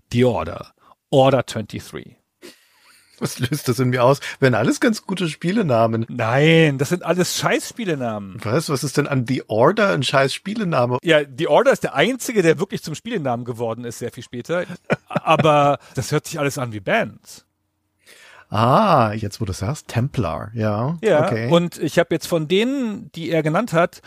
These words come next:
Speaker 1: nur welche vorgelesen, die wirklich Bandnamen sind.
Speaker 2: Nein, ach guck.
Speaker 1: Das sind alles Bands, Christian.
Speaker 2: <laughs> Das ist auch der Grund, warum sie die ja nicht als Namen für Deus Ex verwenden konnten, ist doch klar.
Speaker 1: <laughs> Ja, ja, genau. Also einige sind von denen erst später zu Bands geworden.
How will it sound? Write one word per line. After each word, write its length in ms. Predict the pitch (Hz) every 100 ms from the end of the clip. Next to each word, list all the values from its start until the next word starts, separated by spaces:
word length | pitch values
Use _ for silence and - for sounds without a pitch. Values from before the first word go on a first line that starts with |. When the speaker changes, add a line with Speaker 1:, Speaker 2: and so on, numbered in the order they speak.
| -
Speaker 1:
nur 260 | 180 262
welche 200 | 214 -
vorgelesen, 580 | - 185 165 170 170 170
die 160 | 151 127
wirklich 240 | 151 170
Bandnamen 480 | 123 113 123 107 101
sind. 240 | 101 - -
Speaker 2:
Nein, 640 | 139 143 131 117 104 101 -
ach 160 | 123 -
guck. 300 | 175 165 - - _ -
Speaker 1:
Das 140 | - 170
sind 140 | 180
alles 260 | 160 214 -
Bands, 340 | 170 156 -
Christian. 540 | - - - 110 - 135
Speaker 2:
<laughs> 40 | - _ - - _ - - - - - -
Das 160 | 180 180
ist 120 | 202
auch 140 | 202 165
der 160 | 175
Grund, 280 | 156 156 151
warum 280 | 147 151 151
sie 140 | 160
die 80 | 160
ja 100 | 156
nicht 180 | 165 185
als 180 | 160 202
Namen 280 | 151 170
für 120 | 165 156
Deus 260 | - -
Ex 200 | - -
verwenden 420 | - 190 127 123 110
konnten, 300 | 123 110 117
ist 180 | 123
doch 160 | 151 135
klar. 280 | 147 196 139
Speaker 1:
<laughs> 400 | - - 208 -
Ja, 340 | 208 - 185 -
ja, 160 | - 151 -
genau. 380 | 156 - 135 131 - - 214 -
Also 180 | 151 180
einige 280 | 190 240 190
sind 180 | 180
von 140 | - 165
denen 200 | 170 170
erst 160 | 147
später 360 | - 160 214 175
zu 120 | 135
Bands 280 | 120 113 110
geworden. 500 | 120 107 104 120 131